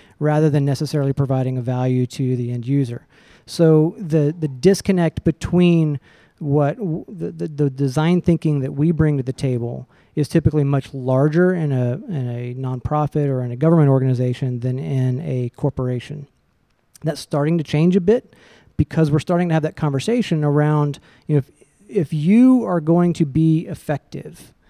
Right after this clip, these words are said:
you have to understand how to deliver and help someone achieve their goal. And in order to do that, you have to think about things from their perspective. And that is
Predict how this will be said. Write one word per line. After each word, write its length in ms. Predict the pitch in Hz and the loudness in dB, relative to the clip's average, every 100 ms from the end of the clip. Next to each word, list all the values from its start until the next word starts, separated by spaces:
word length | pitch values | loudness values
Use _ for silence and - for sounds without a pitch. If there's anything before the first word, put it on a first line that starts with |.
| _ _ | _ _
you 140 | 156 143 | 2 2
have 320 | - 180 175 | 2 -2 -2
to 120 | - | -6
understand 800 | 180 160 151 135 - 147 143 139 | -4 -2 -2 -4 -2 0 0 -2
how 500 | 127 - 156 151 156 151 | -4 -8 -4 0 0 0
to 220 | - 156 | 0 -2
deliver 580 | 131 147 131 139 135 135 | 0 0 0 -2 -2 -4
and 100 | 123 | -4
help 200 | 147 - | -6 -6
someone 240 | 160 143 | -4 -4
achieve 560 | 127 - 156 147 131 120 | -6 -6 -2 0 -2 -4
their 260 | 131 131 | -4 -2
goal. 520 | 120 120 123 117 135 156 | -4 -2 -2 -2 -6 -6
And 140 | 143 | -6
in 60 | 151 | -2
order 220 | 165 180 | 2 2
to 100 | 143 | 2
do 260 | 131 196 190 | 2 2 2
that, 320 | 127 120 101 _ _ _ _ | 0 -4 -10 _ _ _ _
you 120 | 143 | -4
have 260 | 131 147 - | -2 -2 -2
to 100 | 143 | -4
think 220 | - 143 | -4 -2
about 220 | 139 147 | -4 -6
things 220 | - 135 | -6 -6
from 180 | 123 131 | -4 -4
their 200 | 131 131 | -2 -2
perspective. 760 | - 123 - 131 - 143 - - _ _ - | -2 -8 -6 -8 -8 -10 -12 -16 _ _ -6
And 140 | 135 | -2
that 160 | 156 | 0
is 120 | 175 | -2